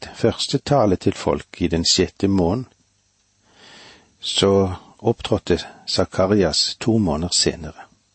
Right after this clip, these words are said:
Samtidig som disse tro, to profetene arbeidet for tempelbygget, så profeterte de om Messias sitt komme.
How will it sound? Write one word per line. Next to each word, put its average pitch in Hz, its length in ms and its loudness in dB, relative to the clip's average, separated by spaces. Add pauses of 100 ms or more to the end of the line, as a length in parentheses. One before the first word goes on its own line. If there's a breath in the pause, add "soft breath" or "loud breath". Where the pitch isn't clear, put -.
(1500 loud breath)
Samtidig 127 920 0
som 98 220 2
disse 92 460 0 (160)
tro, 92 360 -2 (140)
to 95 280 0
profetene 104 580 0
arbeidet 95 520 2
for 95 140 -2
tempelbygget, 127 800 -2 (1400 loud breath)
så - 180 -2
profeterte - 800 0
de 90 280 2
om 92 300 -2
Messias 95 760 2
sitt - 420 -4
komme. 76 320 -2